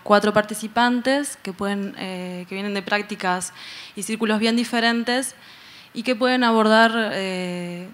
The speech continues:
dar un, un pantallazo bastante general de lo que sucede en nuestra región. Es así que hoy tenemos a Martín Carcium, eh, Crasium. <laughs> Él es curador,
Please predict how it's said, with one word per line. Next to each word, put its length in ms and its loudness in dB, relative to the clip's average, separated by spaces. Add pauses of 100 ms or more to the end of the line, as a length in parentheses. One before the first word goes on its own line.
(100)
dar 180 -2
un, 220 -6
un 100 -6
pantallazo 720 -2
bastante 340 -4
general 460 0
de 120 -4
lo 120 -4
que 60 -10
sucede 300 -4
en 80 -2
nuestra 240 -4
región. 440 -8 (720)
Es 140 -10
así 180 -6
que 140 4
hoy 100 6
tenemos 500 2
a 220 0
Martín 380 2
Carcium, 520 0
eh, 560 -6 (380)
Crasium. 600 8 (160)
<laughs> 1500 -10
Él 120 2
es 120 6
curador, 680 6